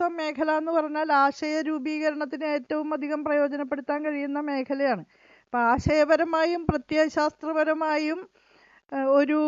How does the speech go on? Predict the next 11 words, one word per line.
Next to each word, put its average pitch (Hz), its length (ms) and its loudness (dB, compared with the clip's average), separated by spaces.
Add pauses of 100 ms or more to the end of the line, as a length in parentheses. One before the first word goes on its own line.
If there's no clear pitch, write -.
(180)
അന്തരീക്ഷം 294 720 2
ഒരുക്കി 302 420 -2 (100)
രാഷ്ട്രീയ 302 640 2
അധികാരത്തിലേക്ക് 302 1040 -2 (260)
ഒരു 302 180 -4
കുറുക്കുവഴി 302 760 0 (160)
എന്ന 277 260 -2
നിലയിൽ 294 500 0 (160)
സർവകലാശാലകളെ 285 1080 0
പ്രയോജനപ്പെടുത്താനുള്ള 285 1300 0
നീക്കാണ് 285 580 -2